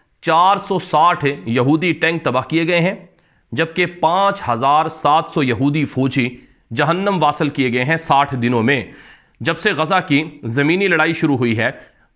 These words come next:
तब से लेकर अब तक तकरीबन पाँच हज़ार सात सौ यहूदी फौजी हलाक हुए हैं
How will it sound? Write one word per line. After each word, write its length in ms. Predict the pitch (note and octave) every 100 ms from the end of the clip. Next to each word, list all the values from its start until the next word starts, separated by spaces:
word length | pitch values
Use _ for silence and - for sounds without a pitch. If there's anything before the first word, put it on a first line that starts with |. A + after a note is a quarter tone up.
| -
तब 120 | F#3+
से 160 | - F3+
लेकर 360 | C#3+ D3+ E3+ E3
अब 160 | D#3+ -
तक 200 | A2+ - _ _ _ -
तकरीबन 520 | C#3 D3+ E3 F3+ F#3+ F#3+ - _ _ - - D#3+
पाँच 320 | E3+ F#3 -
हज़ार 360 | C3+ D3 D#3+ D#3+
सात 300 | D#3 D3 D3+
सौ 80 |
यहूदी 300 | D3 B2 C3+ C#3+
फौजी 380 | B2 B2 C#3+ D#3+ - - _ _ _
हलाक 420 | - B2+ D3 D3+
हुए 200 | C3+ B2 A2+
हैं 200 | C3+